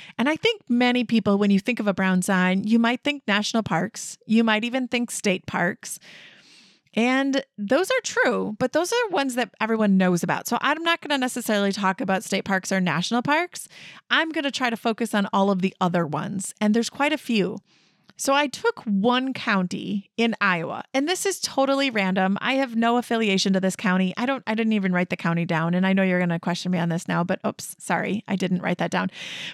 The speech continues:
But I just wanted to make an example out of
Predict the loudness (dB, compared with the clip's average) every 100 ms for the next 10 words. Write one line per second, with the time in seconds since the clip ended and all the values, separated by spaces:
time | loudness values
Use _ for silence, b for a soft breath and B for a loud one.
0 | 0 2 2 -2 0 0 2 0 0 0
1 | 2 2 2 0 2 0 0 0 0 0
2 | -2 0 2 2 2 0